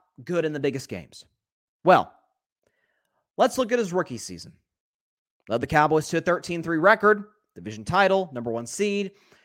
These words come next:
and faced the great Aaron Rodgers and the Green Bay Packers in the playoffs. Dak Prescott went twenty-four for thirty-eight, threw for three hundred yards, three touchdowns, that's one more than Aaron, by the way,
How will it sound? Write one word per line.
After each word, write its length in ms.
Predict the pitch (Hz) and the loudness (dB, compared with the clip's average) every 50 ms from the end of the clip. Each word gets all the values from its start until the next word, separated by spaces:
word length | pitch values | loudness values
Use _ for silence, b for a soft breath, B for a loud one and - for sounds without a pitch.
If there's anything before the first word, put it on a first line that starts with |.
| b b | b b
and 120 | - 185 | -6 -4
faced 260 | 175 233 233 214 208 - | 0 0 0 0 0 -4
the 60 | 180 | 0
great 220 | 165 185 190 180 | 2 2 2 2
Aaron 220 | 175 170 165 160 156 | 2 -2 -2 -4 -4
Rodgers 320 | 156 151 147 139 139 131 | -4 -4 -4 -6 -8 -12
and 80 | 123 131 | -12 -10
the 60 | 135 | -8
Green 200 | 127 135 127 123 | -6 -6 -4 -4
Bay 120 | 123 120 | -6 -6
Packers 400 | - 131 123 117 - 123 117 113 | -4 -4 -4 -4 -4 -6 -10 -8
in 40 | 107 | -10
the 60 | 107 | -4
playoffs. 580 | - 156 185 175 139 113 87 - - - - - _ _ _ _ _ _ _ _ _ _ _ _ _ _ _ _ _ _ b b b b b b b b b b b b b | 2 6 6 8 8 6 4 0 -4 -12 -14 -14 _ _ _ _ _ _ _ _ _ _ _ _ _ _ _ _ _ _ b b b b b b b b b b b b b
Dak 220 | - 208 233 233 - | 8 8 8 8 6
Prescott 460 | - 214 220 214 - 220 233 208 180 | 4 4 4 4 4 2 2 2 2
went 140 | 180 160 - | -4 -8 -8
twenty-four 440 | - 202 240 240 233 - 214 214 202 | -4 -2 -2 -2 0 0 0 -2 -2
for 100 | - 175 | -2 -2
thirty-eight, 540 | - 196 202 196 175 165 170 175 180 175 | 0 0 0 2 2 2 2 2 2 0
threw 120 | - 196 190 | -2 -4 -4
for 120 | - 170 | -4 -8
three 200 | - 170 175 180 | -6 -4 -4 -4
hundred 220 | 175 170 156 143 135 | -4 -4 -6 -4 -2
yards, 340 | 156 160 160 160 156 - | 0 0 0 0 -2 -4
three 240 | - - 190 233 226 | -8 -6 -4 -4 -4
touchdowns, 520 | 196 - 196 196 190 - - 143 143 135 156 | -4 -2 -2 -2 -2 -4 -6 -6 -6 -6 -8
that's 160 | 156 - - | -10 -10 -6
one 120 | 160 156 | -8 -6
more 160 | 147 139 131 | -4 -4 -6
than 100 | 120 120 | -6 -4
Aaron, 220 | 135 143 131 113 104 | -6 -4 -6 -4 -4
by 140 | 104 104 104 | -4 -4 -4
the 60 | 101 | -4
way, 180 | 104 104 117 | -6 -6 -6